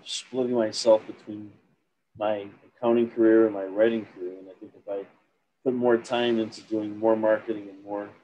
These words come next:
solicitations as far as my, uh, books and my writings are concerned, I probably would have even more of a positive result. But so far, I'm, I'm happy with where I'm at right now. So I'm,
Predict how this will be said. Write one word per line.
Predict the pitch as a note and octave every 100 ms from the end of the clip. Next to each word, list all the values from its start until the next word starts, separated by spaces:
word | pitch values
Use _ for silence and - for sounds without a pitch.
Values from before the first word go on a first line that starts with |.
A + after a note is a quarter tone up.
| _ _ _ _
solicitations | - A2+ A#2 - A2 A2+ A2+ G#2 F#2+
as | -
far | - G2+
as | F#2+ F#2
my, | F#2+
uh, | F#2+ F#2 F2 F2 _ _ _ _ _ _ _ _ _ _ _ _ _ _ _ -
books | A2 A2
and | A2
my | G2+
writings | G2 G2 G#2+ A#2 A2
are | F#2
concerned, | G2 F#2 - F2+ F#2 _ _ _ _ -
I | G2+
probably | - A2+ A2
would | G2+ G2 G#2
have | G2+
even | G2 F#2+ F2+ _ _ _ _ _ _ G#2+
more | A2
of | G2+
a | F#2
positive | G2+ F#2 F2+ F#2+ F2
result. | F2 F#2+ F#2+ E2 -
But | F2 _ _
so | - C3+
far, | C3 C3 A#2+ A2
I'm, | G#2 G#2 _ _ _ _ _ A#2+
I'm | A#2
happy | B2 A#2
with | G#2
where | A2 G2+
I'm | F#2
at | F#2
right | F#2 F#2 _
now. | _ _
So | _ -
I'm, | G#2+ A2